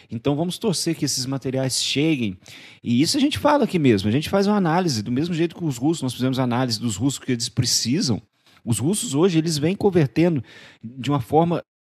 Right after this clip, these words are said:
excelente seu arsenal da época da, da União Soviética, com certos upgrades que são baratos em relação à, à, à compra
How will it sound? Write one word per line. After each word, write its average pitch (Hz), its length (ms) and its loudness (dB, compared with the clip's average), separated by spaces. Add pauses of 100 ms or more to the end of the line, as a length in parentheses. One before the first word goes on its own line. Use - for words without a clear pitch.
(200)
excelente 180 760 2
seu 147 540 2
arsenal 147 600 2
da 131 180 0
época 127 420 -2 (500)
da, 107 360 0
da 104 120 -2
União 113 220 0
Soviética, 160 680 0 (680)
com 214 380 -2
certos 226 580 2
upgrades 170 720 2 (260)
que 196 120 0
são 156 280 4
baratos 185 600 2
em 156 60 2
relação 139 720 2
à, 120 100 0
à, 107 340 0
à - 20 0
compra 135 680 2